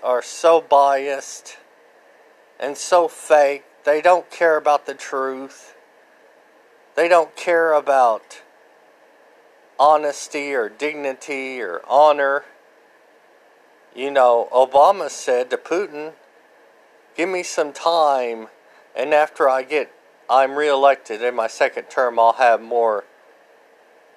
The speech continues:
p-, wiggle room." No one said anything about that.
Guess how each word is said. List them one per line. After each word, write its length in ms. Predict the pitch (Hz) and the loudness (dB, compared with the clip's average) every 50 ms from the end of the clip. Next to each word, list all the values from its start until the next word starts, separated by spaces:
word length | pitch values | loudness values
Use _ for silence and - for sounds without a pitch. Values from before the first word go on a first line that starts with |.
| _ _ - | _ _ -4
p-, 140 | 156 143 131 - - - _ | -2 -2 -2 -4 -8 -18 _
wiggle 400 | 117 131 147 143 127 117 110 107 | -2 0 0 0 2 0 0 0
room." 360 | 104 107 101 95 87 87 - - _ _ _ _ _ _ _ _ _ _ _ _ _ _ _ _ _ _ _ _ _ _ _ _ _ _ | -2 -4 -6 -6 -8 -10 -14 -20 _ _ _ _ _ _ _ _ _ _ _ _ _ _ _ _ _ _ _ _ _ _ _ _ _ _
No 180 | - 117 127 131 | -2 0 0 2
one 180 | 143 147 143 | 2 0 -2
said 220 | - - 160 143 151 | -2 -2 -2 -2 -2
anything 340 | 160 160 147 - 165 170 | -4 -6 -4 -6 -6 -4
about 280 | 175 165 175 175 175 - | -2 0 2 2 2 2
that. 360 | 208 214 220 190 131 - - | 2 4 4 4 4 2 -2